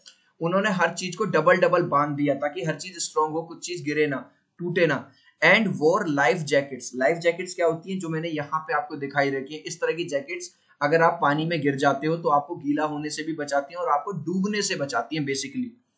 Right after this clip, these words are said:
ठीक है, तो उन्होंने वो भी पहन ली। तो पहला step क्या लिया, जो storm jib है उसको down कर दिया और दूसरे step में हर चीज को बांध दिया। और अब इसी question का जो दूसरा part है वो क्या है, "List the steps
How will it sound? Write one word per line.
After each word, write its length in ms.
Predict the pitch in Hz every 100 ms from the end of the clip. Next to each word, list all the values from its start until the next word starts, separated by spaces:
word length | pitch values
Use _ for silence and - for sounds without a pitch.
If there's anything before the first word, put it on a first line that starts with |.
| _ _
ठीक 160 | 160 170
है, 120 | 202
तो 80 | 185
उन्होंने 260 | 160 165
वो 180 | 190 147
भी 120 | 147
पहन 240 | 160 139 127
ली। 200 | 123 - _ _
तो 60 | 143
पहला 340 | - 151 170
step 280 | 175 185 175
क्या 100 | 185
लिया, 420 | 175 185 202 202 - _ -
जो 160 | 165
storm 360 | 160 165 170 185
jib 220 | 175 175
है 220 | 190 196 143
उसको 240 | 139 175
down 320 | 143 135 160
कर 160 | 170 170
दिया 400 | 185 190 196 - _ -
और 120 | 143
दूसरे 360 | 143 160 165 180
step 260 | - 165 165
में 120 | 185
हर 140 | 156
चीज 260 | 147 170 165
को 120 | 180
बांध 300 | 147 143 147
दिया। 200 | 156 185
और 500 | 208 - 185 - - _ _ _ _ - -
अब 160 | 214 220
इसी 220 | 190 233 233
question 460 | 226 202 196 208
का 100 | 202
जो 120 | 202
दूसरा 420 | 208 160 175 208 202
part 340 | 175 156 160
है 80 | 190
वो 160 | 170
क्या 180 | 170 147
है, 340 | 143 - - _ - - _ _ 131 143 185
"List 160 | 220
the 220 | 220 220
steps 480 | 220 - 180 196 -